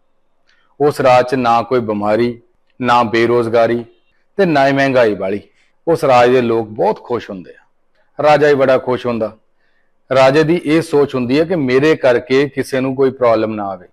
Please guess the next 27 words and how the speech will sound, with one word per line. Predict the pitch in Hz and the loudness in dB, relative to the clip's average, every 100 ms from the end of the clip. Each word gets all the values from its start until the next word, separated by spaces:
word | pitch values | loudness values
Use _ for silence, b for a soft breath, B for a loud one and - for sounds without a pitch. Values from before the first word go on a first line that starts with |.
| _ - | _ -6
ਇੱਕ | 156 | -6
ਸਿੰਗਲ | - 143 123 131 | -4 -6 -2 0
ਬੰਦੇ | 120 113 113 | 0 -2 -2
ਨੂੰ | 120 | -2
ਵੀ | 120 | -6
ਪ੍ਰੋਬਲਮ | 110 113 104 101 | -4 -4 -4 -8
ਨਾ | 101 | -14
ਆਵੇ | 95 107 - _ _ _ _ - | -16 -18 -18 _ _ _ _ -4
ਤੇ | |
ਨਾ | 143 131 123 135 | -2 2 2 2
ਹੀ | 160 | 0
ਕਿਸੇ | - 147 151 156 | -4 -4 -2 0
ਕਰਕੇ | 139 127 - 139 165 175 _ _ _ _ - | 0 0 0 0 0 -4 _ _ _ _ -6
ਮੈਨੂੰ | 123 127 117 | -2 -2 0
ਪ੍ਰੋਬਲਮ | 135 139 143 | 2 4 2
ਆਵੇ | 147 156 | 2 2
ਤੇ | 160 | 2
ਨਾ | 151 139 147 | 0 0 0
ਹੀ | |
ਇੱਕ | 165 151 - | -2 -4 -2
ਵਿਅਕਤੀ | 139 127 139 | -2 -2 -4
ਕਰਕੇ | 123 123 143 | -2 0 -2
ਪ੍ਰਜਾ | 127 127 135 | 0 0 2
ਦੇ | 127 | 2
ਵਿੱਚ | 120 107 | 0 -4
ਕਿਸੇ | - 113 117 | -8 -8 -6
ਨੂੰ | 117 | -6